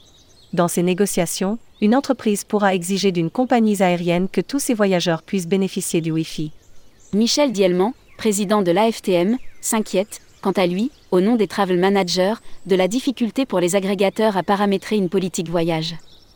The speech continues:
Speaker 2: Interrogé sur son stand, Yorick Charveria, D G France d'American Express G B T, estime que ces six mois de gagnés sont une bonne nouvelle tout en reconnaissant que des progrès ont été faits et que la N D C s'inscrit dans le sens de l'histoire.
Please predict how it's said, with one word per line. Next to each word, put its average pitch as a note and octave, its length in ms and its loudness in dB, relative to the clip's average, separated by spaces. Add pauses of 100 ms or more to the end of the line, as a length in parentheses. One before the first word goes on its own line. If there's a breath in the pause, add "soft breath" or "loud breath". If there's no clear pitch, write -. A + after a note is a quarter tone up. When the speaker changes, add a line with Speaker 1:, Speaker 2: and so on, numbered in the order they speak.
(760)
Speaker 2:
Interrogé A3+ 500 2
sur A#3 160 -2
son G3 140 0
stand, A3 440 0 (180 loud breath)
Yorick G#3+ 320 2
Charveria, F#3 600 -2 (220)
D G3 160 2
G F#3+ 140 2
France C4 280 0
d'American G3+ 520 2
Express F#3+ 460 -4
G G#3 100 2
B F#3+ 180 2
T, G#3 200 -2 (280 soft breath)
estime C4 360 2
que G#3 100 0
ces G3+ 140 0
six A#3 160 2
mois A#3+ 160 4
de G#3 80 0
gagnés G3+ 340 2
sont G3 160 0
une F3+ 200 -2
bonne A3+ 200 4
nouvelle G#3+ 300 2
tout - 200 -6
en A3 80 2
reconnaissant G#3 540 0
que G#3+ 120 -2
des F#3 120 0
progrès G3+ 360 0
ont G#3+ 80 0
été G3 260 -2
faits A3 220 0
et G3 40 -4
que - 100 -2
la F3+ 140 2
N G#3+ 140 2
D A3 100 2
C B3 160 -2
s'inscrit A#3+ 400 -2
dans G3 120 2
le F3 80 2
sens G#3+ 240 0
de F#3 80 0
l'histoire. E3+ 520 -4